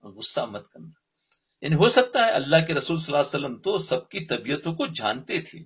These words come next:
इसलिए फरमाया दाई, दाई वो होता है कि जो हर एक के मिजाज को भी जाने, हर एक की तबीयत को भी जाने।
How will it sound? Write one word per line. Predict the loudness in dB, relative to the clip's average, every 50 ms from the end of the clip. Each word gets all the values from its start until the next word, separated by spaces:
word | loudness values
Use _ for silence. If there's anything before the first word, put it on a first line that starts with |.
| _ _ _ _ _ _ _ _ _ -12 -6
इसलिए | -4 -4 -2 -2 -4
फरमाया | -4 -4 -6 2 4 4 6 4 4
दाई, | 4 4 6 6 6 4 2 0 -6 -10 _ _ _ _ _ _ _ _
दाई | _ 0 2 2 2 2 2 0 0
वो | 2 2 2
होता | 4 2 0 2 4 4 4 4
है | 2 0 -2 -2 -4 -8 _ _ _ _ _ -8
कि | -8 -6
जो | -4 -4 -4 -4
हर | -2 -2 -2 0
एक | 4 4 4 4 4 2 -4
के | -6 -6
मिजाज | -6 -8 -8 -6 0 4 4 4 4 4 0
को | -2 0 0
भी | 0 0 0
जाने, | 2 0 0 0 -2 -8 -12 -14 -16 _ _ _ _ _ _ _ -6
हर | -2 -2
एक | -2 -2 -4
की | -10 -18 _ -8
तबीयत | -8 -8 -2 0 0 0 0 0
को | 0 0
भी | 0 -2
जाने। | -4 -2 -2 -2 -2 -4 -8